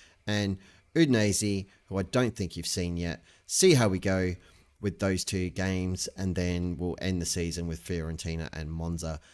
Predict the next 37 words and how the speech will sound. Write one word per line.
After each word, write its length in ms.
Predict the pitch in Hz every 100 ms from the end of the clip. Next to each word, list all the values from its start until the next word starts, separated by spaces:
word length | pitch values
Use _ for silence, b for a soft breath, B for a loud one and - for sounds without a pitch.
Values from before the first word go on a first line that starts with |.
| b b
and 80 | 165
see 100 | 82
if 100 | 76
we 100 | 78
can 100 | 82
get 140 | 82
a 40 | 82
result 380 | 80 85 - -
there. 240 | 95 90 -
That 460 | 92 151 139 110 - -
sounds 580 | - 110 107 104 92 - 98
like 320 | 98 95 - _ -
a 80 | 92
plan. 580 | - - 92 80 73 - b b b -
But 100 | 107
if 160 | -
you've 160 | 117 117
enjoyed 480 | 135 196 185 170 - b -
that 120 | 170
episode, 460 | 151 - 165 151 - b
or 140 | 196 220
even 300 | 147 107 113
if 120 | -
you 80 | 113
haven't, 340 | 180 156 92 - b b - -
hit 180 | 208
the 60 | 156
like 260 | 139 151 139
button 280 | 147 165 -
or 120 | 127
the 80 | 87
dislike 420 | 101 - 104 87
button 320 | 113 113 120 -
if 140 | -
there 140 | 87 92
is 120 | 104
one. 200 | 107